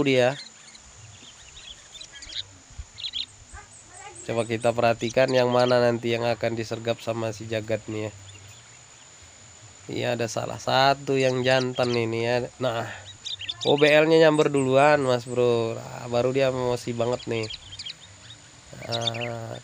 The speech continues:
kemudian dideketin. Uh, yang mana yang akan diterkam sama si Jagat? Wah, ada satu, tinggal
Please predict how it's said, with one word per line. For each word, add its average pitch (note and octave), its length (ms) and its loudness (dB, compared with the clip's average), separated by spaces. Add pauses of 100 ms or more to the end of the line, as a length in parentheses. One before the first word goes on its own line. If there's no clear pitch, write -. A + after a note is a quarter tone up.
kemudian B2 680 0
dideketin. A#2+ 920 -2
Uh, C3 1040 -6 (960)
yang - 160 -10
mana B2+ 320 2
yang B2 160 2
akan B2 260 -2
diterkam A#2+ 460 -2
sama A#2 320 -4
si A#2 100 -10
Jagat? A#2+ 540 2 (3500)
Wah, A2+ 220 2
ada A2+ 80 -2
satu, A2 240 -2
tinggal A2 340 -2